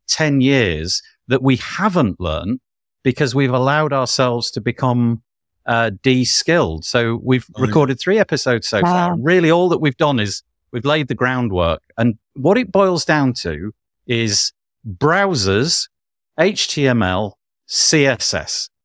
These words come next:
Speaker 1: That's it. Um, and that's gonna be the endeavor. And this website, which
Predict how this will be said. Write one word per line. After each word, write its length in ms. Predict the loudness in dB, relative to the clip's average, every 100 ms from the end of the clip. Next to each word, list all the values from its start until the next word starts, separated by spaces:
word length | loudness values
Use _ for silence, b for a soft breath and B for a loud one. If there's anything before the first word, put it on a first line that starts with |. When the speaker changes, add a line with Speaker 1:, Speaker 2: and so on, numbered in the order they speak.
| -4
Speaker 1:
That's 280 | -2 -2 -4
it. 180 | -6 -12 _ _ _ _ _ -4
Um, 560 | -2 0 0 -2 -2 -2
and 280 | -2 0
that's 260 | 0 -2 -2
gonna 220 | 0 2
be 80 | 2
the 160 | 2 2
endeavor. 440 | 2 0 0 -4
And 180 | -2 0
this 220 | 0 0
website, 840 | -2 2 2 2 -2 -2 -2 -4 -4
which 380 | -4 -4 -4